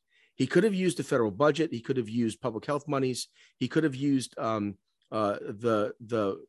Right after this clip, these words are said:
persuasion of the White House, uh, to force governors to reopen the economy. Uh, he, he not only did not do that, but he caved to Fauci and Birx. And that's a big issue that hasn't been discussed yet.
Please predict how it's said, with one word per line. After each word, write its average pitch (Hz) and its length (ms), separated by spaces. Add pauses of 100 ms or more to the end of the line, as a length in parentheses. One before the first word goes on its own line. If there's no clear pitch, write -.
persuasion 139 560
of 123 80
the 127 80
White 110 240
House, 98 400 (300)
uh, 113 240
to 135 180
force 135 400
governors 110 640
to 110 120
reopen 113 420
the 107 60
economy. 98 540 (540)
Uh, 110 140 (240)
he, 151 360
he 139 160
not 190 260
only 180 300
did 139 260
not 110 280
do 170 220
that, 85 340 (580)
but 147 100
he 175 140
caved 220 600
to 131 80
Fauci 127 580
and 107 180
Birx. - 460 (320)
And 123 120
that's 202 180
a 277 60
big 214 220
issue 208 280
that 135 100
hasn't 143 320
been 139 280
discussed - 520
yet. 78 160